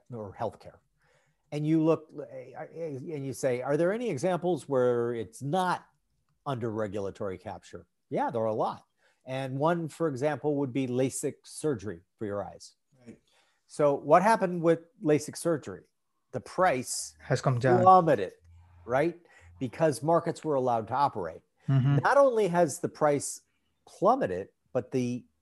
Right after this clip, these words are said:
Speaker 1: the outcome of the lasik surgery has improved dramatically.
Speaker 2: Right.
Speaker 1: So y-, generally, not always, and, you know, two words that I always try to ban from my mouth are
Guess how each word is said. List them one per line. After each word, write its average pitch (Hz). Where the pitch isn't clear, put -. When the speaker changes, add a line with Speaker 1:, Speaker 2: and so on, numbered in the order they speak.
Speaker 1:
the 120
outcome 147
of 117
the 139
lasik 120
surgery 135
has 110
improved 120
dramatically. 139
Speaker 2:
Right. 131
Speaker 1:
So 165
y-, 160
generally, 143
not 170
always, 160
and, 135
you 139
know, 117
two 214
words 180
that 127
I 123
always 135
try 135
to 113
ban 107
from 101
my 95
mouth 101
are 95